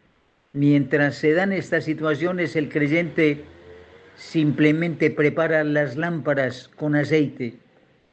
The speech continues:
surte las lámparas con aceite, porque en el momento en que llega el novio,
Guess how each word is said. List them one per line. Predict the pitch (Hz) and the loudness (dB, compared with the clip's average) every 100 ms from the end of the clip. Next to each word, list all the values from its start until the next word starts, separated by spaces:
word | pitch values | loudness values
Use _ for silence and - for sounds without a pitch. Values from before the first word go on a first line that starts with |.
| _ _ _ _ _ _ _ _ _ _ _ _ | _ _ _ _ _ _ _ _ _ _ _ _
surte | - - 170 151 - 165 | -4 2 4 4 2 2
las | 147 143 | 4 2
lámparas | 139 175 156 160 160 151 | 0 -2 0 0 0 -2
con | - 165 | -2 -2
aceite, | 160 156 165 139 - 123 107 - _ _ _ _ _ _ _ | 0 0 0 0 -2 -8 -8 -16 _ _ _ _ _ _ _
porque | 127 123 147 | -6 2 4
en | 151 | 6
el | 156 | 4
momento | 156 170 202 202 175 | 2 2 2 2 2
en | 151 | 2
que | 123 139 | 2 2
llega | 151 139 147 | 2 4 2
el | 147 | 2
novio, | 160 185 190 170 156 | 0 -2 -2 -2 -6